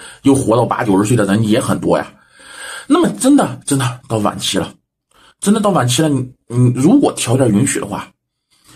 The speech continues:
也是可，我之前见过好几个，就拿我，嗯，就拿我，呃，身边有一个，就是说比较熟悉的人，人家查出来一个，一个癌症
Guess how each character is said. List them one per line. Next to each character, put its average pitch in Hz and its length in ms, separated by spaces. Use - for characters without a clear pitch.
也 123 240
是 180 160
可， - 300
我 131 320
之 143 100
前 151 140
见 151 180
过 117 220
好 107 260
几 113 160
个， 92 280
就 123 140
拿 113 140
我， 107 260
嗯， 101 260
就 131 160
拿 113 140
我， 95 500
呃， 95 260
身 123 160
边 120 240
有 90 180
一 95 80
个， 98 200
就 95 100
是 98 60
说 104 100
比 85 80
较 87 80
熟 95 180
悉 104 120
的 90 80
人， 85 120
人 120 180
家 127 320
查 - 220
出 104 100
来 101 100
一 101 120
个， 98 200
一 98 160
个 101 120
癌 80 180
症 90 140